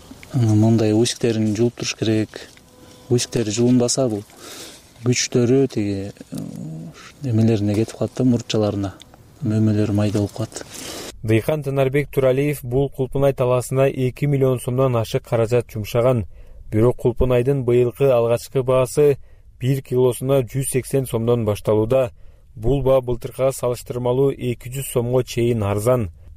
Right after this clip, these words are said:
Speaker 2: Карманыбыз жумшаган каражаты быйыл акталабы деп бир аз чоочулап турат.
Speaker 1: Азыркы учурда ошо былтыртан бери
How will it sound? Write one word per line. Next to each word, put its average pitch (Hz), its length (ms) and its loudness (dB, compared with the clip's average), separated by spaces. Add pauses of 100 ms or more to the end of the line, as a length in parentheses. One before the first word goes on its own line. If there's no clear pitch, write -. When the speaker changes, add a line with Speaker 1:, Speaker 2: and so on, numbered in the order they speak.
(160)
Speaker 2:
Карманыбыз 120 540 2
жумшаган 127 480 0
каражаты 127 560 2
быйыл 123 400 2
акталабы 117 500 0
деп 139 180 2 (400)
бир 110 200 -2
аз 120 120 0
чоочулап 110 560 -2
турат. 107 240 0 (1040)
Speaker 1:
Азыркы 127 420 -8
учурда 127 360 -4
ошо 113 240 -2
былтыртан 120 500 0
бери 110 500 0